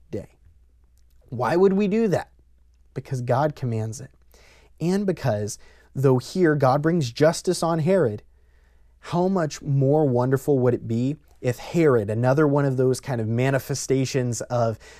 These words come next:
uh, the, the dragon, the empires of this world trying to, um, eat up God's people, how much more incredible would it have been if Herod had gone the way of Paul? That Herod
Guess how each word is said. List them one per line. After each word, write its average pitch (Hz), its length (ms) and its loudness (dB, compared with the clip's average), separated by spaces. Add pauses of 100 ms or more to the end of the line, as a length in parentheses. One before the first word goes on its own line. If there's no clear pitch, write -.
(100)
uh, 104 360 -2
the, 123 320 -2
the 127 120 -2
dragon, 117 720 2
the 117 240 -2
empires 139 640 0
of 127 180 2
this 123 240 -4
world 120 360 0
trying 127 500 -4
to, 120 380 -2 (280)
um, 107 560 -4 (260)
eat 156 260 -4 (100)
up 120 300 -2 (140)
God's 113 400 0
people, 107 560 -8 (220)
how - 180 -6
much 196 220 -4
more 143 320 2
incredible 113 480 -2
would 110 180 -2
it - 160 -6
have 110 240 -6
been 104 320 -6 (200)
if 120 120 -6
Herod 127 640 0 (280)
had 127 200 -4
gone 123 260 0
the 120 80 -4
way 110 140 0
of 95 160 -6
Paul? 85 400 -10 (720)
That 117 260 -2
Herod 139 640 2